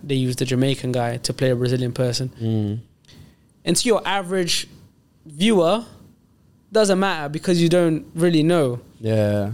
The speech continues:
Speaker 1: But as someone who comes from that background, it's like, I wanna be able to see myself on T V. I wanna be
Speaker 2: Yeah.
Speaker 1: able to see myself doing the things that I'm not doing.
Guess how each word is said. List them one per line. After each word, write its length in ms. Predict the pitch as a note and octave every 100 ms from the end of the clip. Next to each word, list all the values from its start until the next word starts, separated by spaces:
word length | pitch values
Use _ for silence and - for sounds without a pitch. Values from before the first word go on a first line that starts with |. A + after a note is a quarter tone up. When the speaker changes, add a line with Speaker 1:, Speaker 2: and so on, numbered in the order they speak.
| A2+
Speaker 1:
But 420 | B3+ D#3 D3+ - -
as 200 | F#3 F3+
someone 240 | G3+ F3
who 100 | E3+
comes 380 | E3 G#3 G3 F3
from 220 | F#3+ F3+
that 200 | E3 D3+
background, 680 | D#3 - D3 C3+ C3+ C#3+ - - _ _ _
it's 120 | E3
like, 140 | D#3 C#3+
I 80 | E3+
wanna 220 | F3 F3
be 140 | E3
able 140 | D#3+ D3
to 40 |
see 200 | D3 F3 E3
myself 460 | D3 C#3 D3 C3+
on 100 | C#3+
T 160 | C3 C3+
V. 220 | C3 B2+ - -
I 40 |
wanna 120 | A2 A2
be 20 |
Speaker 2:
Yeah. 40 | D3
Speaker 1:
able 100 | C#3+
to 60 |
see 200 | C3+ D#3
myself 460 | C#3+ C#3 C3+ C#3 B2+ - _ _ _ -
doing 260 | E3+ D#3+ C#3+
the 60 |
things 380 | C#3 C#3+ C3 B2+
that 240 | - B2+ -
I'm 120 | C#3
not 180 | C3+ C3
doing. 300 | C3+ B2+ B2+